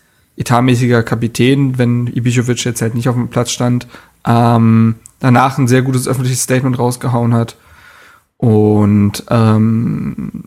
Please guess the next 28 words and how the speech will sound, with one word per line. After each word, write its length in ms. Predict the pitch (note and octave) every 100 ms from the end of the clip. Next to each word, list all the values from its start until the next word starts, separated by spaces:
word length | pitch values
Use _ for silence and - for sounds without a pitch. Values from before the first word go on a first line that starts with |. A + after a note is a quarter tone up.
| -
ja, 340 | B2 G2 - _ _
also 400 | B2+ C3 C3 - - _ _ _ _ -
wir 200 | C3+ C3+
haben 120 | D3
da, 100 | C3
glaub 140 | C3
ich, 80 | B2
auch 160 | A#2+ - -
schon 220 | - A#2
lang 180 | B2 B2+
genug 240 | B2 A#2+
drüber 200 | C3 A#2
geredet, 340 | A2 B2+ B2
damals 240 | A#2+ A#2+ A2+
auch 120 | A#2
noch 140 | B2
sehr 380 | - A#2+ A#2 A2+
hitzig, 520 | A2+ D#3 - C#3 A#2+
weil, 440 | E3 A#2 A#2+ A#2 A#2+
oder 180 | A2+ A2+
zumindest 400 | A#2+ A#2 A#2 -
emotionalisiert, 880 | B2 A#2+ B2 A#2+ A2 A2 C3 A#2+
weil 320 | A#2 A2+ A2+ -
das 260 | F3+ A#2
noch 120 | A#2
so 120 | - A#2+
unmittelbar 600 | B2+ B2+ C3+ C3 B2+ B2+
war. 240 | C3 C3